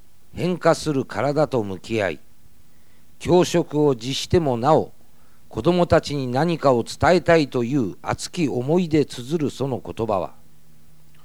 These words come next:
おそらく様々な人に元気や勇気を与えているに違いありません。多少のことはどんと来い。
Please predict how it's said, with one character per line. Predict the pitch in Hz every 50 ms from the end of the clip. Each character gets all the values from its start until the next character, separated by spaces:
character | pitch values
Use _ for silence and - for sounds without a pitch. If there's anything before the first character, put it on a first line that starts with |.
| - - - -
お | - - -
そ | - 156
ら | 147 139 123
く | - 110 - - - - - - - - - - - -
様 | - - - 117 160 170
々 | 151 175 165 160 160
な | 151 143 131
人 | 107 - - - 139
に | 131 110 92 - - - - - - - - - -
元 | 110 107 147 180 175 170 143
気 | - - 127 123
や | 113 110
勇 | 107 98 98 160 202 220 190 147
気 | - 135 139
を | 127 113 95 80 101
与 | 104 - 143 139 139
え | 123
て | - 123
い | 127 120
る | 107 110 107
に | 104 98
違 | 85 - - - 92 104 101 92
い | -
あ | - 82
り | 87 85
ま | 85 82 73
せ | - - 71
ん。 | 69 - - - - - - - - - - - - - - - - - - - - - - - - - - - - - - - - - - - - -
多 | - - -
少 | - - 190 190 180 175
の | 175 170 165 143
こ | - - 147
と | - 156 151
は | 139 131 117
ど | 98 - - 101 139
ん | 180 160
と | - - 160 147
来 | - - 120 113
い。 | -